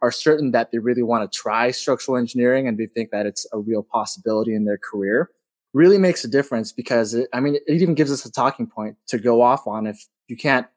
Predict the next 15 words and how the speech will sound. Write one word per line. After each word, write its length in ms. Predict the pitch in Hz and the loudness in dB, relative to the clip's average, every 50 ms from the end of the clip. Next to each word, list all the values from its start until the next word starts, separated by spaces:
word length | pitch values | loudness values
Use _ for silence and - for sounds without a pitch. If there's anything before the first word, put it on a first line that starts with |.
| - | -16
talk 320 | - - - 131 123 - - | -6 0 2 2 2 0 -4
to 80 | - 123 | -6 -4
me 200 | 113 113 110 110 | -2 -2 -4 -4
for 540 | 110 - 117 107 110 110 110 107 110 107 _ _ _ _ - | -6 -6 -4 -2 0 0 0 0 -2 -4 _ _ _ _ -8
a 80 | - 127 | -6 -4
couple 320 | - - 147 - 135 123 | 0 0 2 2 4 2
minutes, 380 | 123 127 131 131 123 117 117 - | 4 4 4 4 4 2 2 2
it 100 | 127 123 | 2 4
already 240 | 123 123 123 123 120 | 4 4 4 4 2
makes 320 | 120 123 120 - - - | 2 2 0 0 -2 -2
a, 260 | 113 110 110 113 113 _ - _ _ _ _ _ - | -2 -2 -2 -4 -6 _ -18 _ _ _ _ _ -6
kind 200 | - 131 123 120 | -4 -2 0 0
of 120 | 113 104 | 0 2
bad 260 | - 123 117 120 117 | 2 4 4 4 2
impression. 680 | 117 113 104 - 135 127 123 - - 117 107 104 107 104 | 0 -4 -2 2 2 2 2 2 -2 -4 -2 -4 -4 -6